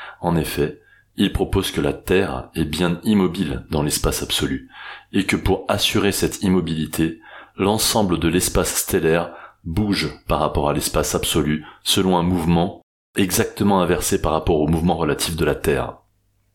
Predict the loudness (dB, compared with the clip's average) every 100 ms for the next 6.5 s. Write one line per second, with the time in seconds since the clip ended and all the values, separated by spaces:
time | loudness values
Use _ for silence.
0 | _ _ -8 -4 0 2 2 2 2 4
1 | 4 2 2 0 0 -2 -2 0 0 0
2 | 0 -2 0 0 0 -4 -10 _ _ _
3 | -4 -2 0 -2 0 0 0 -2 -2 -2
4 | -2 0 2 2 0 -10 _ -4 0 0
5 | 0 0 -2 2 2 0 0 -2 -2 -2
6 | 0 2 2 0 -4